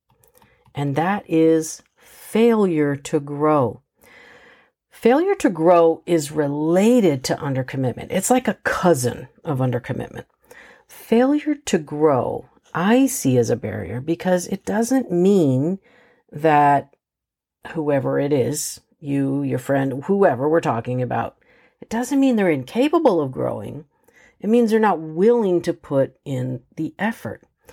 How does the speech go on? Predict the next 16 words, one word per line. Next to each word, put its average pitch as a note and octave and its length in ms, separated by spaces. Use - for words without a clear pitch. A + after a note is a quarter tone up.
Now, F3 80
Paul D4 300
tells A#3 280
the F#3 80
Colossians, D#3 720
growth F#3+ 460
is F3 180
important D#3 1000
if - 140
we E3 80
want C3+ 300
to E3 100
please A#2+ 500
the D3+ 120
Lord. E3+ 380
Co-, - 140